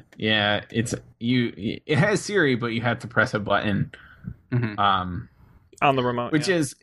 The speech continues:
Speaker 1: is whatever. The Siri demo looks kinda cool. Who knows what it'll be like in real life? Um,
Speaker 3: Has,
Speaker 1: but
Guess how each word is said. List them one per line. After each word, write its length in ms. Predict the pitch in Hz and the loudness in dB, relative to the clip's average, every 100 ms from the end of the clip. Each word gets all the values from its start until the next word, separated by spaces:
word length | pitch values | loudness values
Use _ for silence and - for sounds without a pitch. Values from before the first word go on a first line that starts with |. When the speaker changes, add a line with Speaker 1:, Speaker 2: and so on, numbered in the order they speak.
| - | -2
Speaker 1:
is 220 | 214 180 | 0 2
whatever. 480 | 160 120 110 107 107 | 2 2 2 2 2
The 160 | 139 | 0
Siri 520 | - 233 226 202 185 160 - - 143 | 0 0 2 2 -2 -6 -14 -8 -4
demo 440 | 143 117 131 120 110 | 0 2 2 2 0
looks 280 | 110 110 | -2 -4
kinda 300 | - 113 107 | -2 0 2
cool. 380 | 101 - 101 101 | 0 0 0 0
Who 120 | 131 | 0
knows 240 | 131 131 117 | 2 2 2
what 120 | 117 | 2
it'll 120 | 104 | 0
be 140 | 104 104 | 0 2
like 240 | 101 101 | 2 0
in 80 | 101 | -2
real 180 | 98 98 | 2 2
life? 300 | 98 95 - - - - - - - - - - | 2 0 -4 -16 -20 -14 -14 -14 -16 -14 -8 0
Um, 480 | 104 92 92 - - - - - - - - - - | 0 0 -2 -6 -8 -16 -20 -20 -20 -20 -20 -12 0
Speaker 3:
Has, 200 | 101 | 2
Speaker 1:
but 80 | 95 | 0